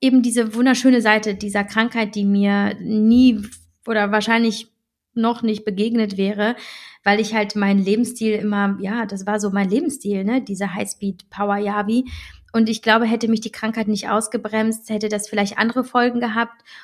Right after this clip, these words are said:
Und, ähm, so verstehe ich das so als, als sanften, äh, Schubser Richtung, äh, „Hör mal, werd mal wach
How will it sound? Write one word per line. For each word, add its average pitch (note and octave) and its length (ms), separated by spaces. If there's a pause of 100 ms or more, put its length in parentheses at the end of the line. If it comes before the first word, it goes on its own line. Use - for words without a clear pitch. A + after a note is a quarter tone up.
(140)
Und, G#3+ 440
ähm, G#3 500
so G#3 200
verstehe A#3 320
ich G#3+ 60
das G#3+ 200
so G#3+ 80
als, G3+ 400
als G3+ 280
sanften, G#3+ 840 (680)
äh, G3+ 400
Schubser G3 840
Richtung, G3+ 480
äh, G3+ 540
„Hör F#3+ 140
mal, G3 180
werd G3 160
mal F#3 220
wach G3+ 240